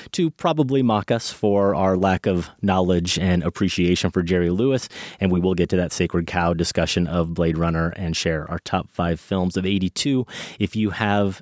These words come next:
any films that you want to make sure that we do see or that we don't overlook for our lists, email us, feedback at filmspotting dot net.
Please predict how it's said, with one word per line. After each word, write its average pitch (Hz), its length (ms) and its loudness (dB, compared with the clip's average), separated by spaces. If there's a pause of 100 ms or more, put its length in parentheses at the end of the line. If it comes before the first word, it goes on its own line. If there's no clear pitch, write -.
any 95 300 0
films 101 320 0
that 92 120 -4
you 98 120 2
want 107 240 0
to - 80 -2
make 139 180 0
sure 120 180 0
that 104 120 0
we 92 100 2
do 120 220 0
see 80 360 -2 (120)
or 92 320 2
that 87 120 -4
we 95 120 2
don't 95 240 2
overlook 101 500 2
for 95 160 2
our 90 120 4
lists, 92 300 0 (280)
email 95 340 2
us, - 140 -4
feedback 87 440 -2
at 87 60 -2
filmspotting 85 600 0
dot 78 200 -2
net. 95 240 2